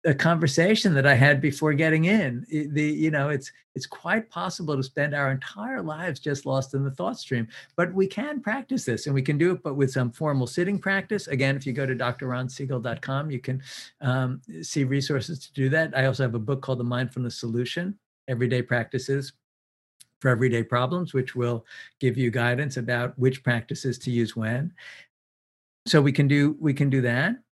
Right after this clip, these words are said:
Um, and we can do these informal practices, uh, during periods during the rest of our day. So what happens is over time, we just develop a general intention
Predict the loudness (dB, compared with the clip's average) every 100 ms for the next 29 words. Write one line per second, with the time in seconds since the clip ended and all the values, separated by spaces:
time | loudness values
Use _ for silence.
0 | -18 -8 -2 0 0 -2 -2 0 0 -2
1 | 0 2 2 0 0 -2 -2 -2 0 -2
2 | -2 -4 -4 -2 -4 -4 -2 0 0 -2
3 | -6 -10 _ -10 0 4 4 2 0 2
4 | 4 2 0 -2 0 -2 -4 -4 -4 -4
5 | -4 -8 -10 _ _ -2 0 2 0 0
6 | 0 -2 -2 -2 -2 -2 -4 -6 -8 -6
7 | -4 -4 -6 _ _ 0 0 0 -2 -2
8 | -2 0 0 0 -2 0 -2 0 -2 0
9 | -2 -2 -2 -2 -2 -6 -8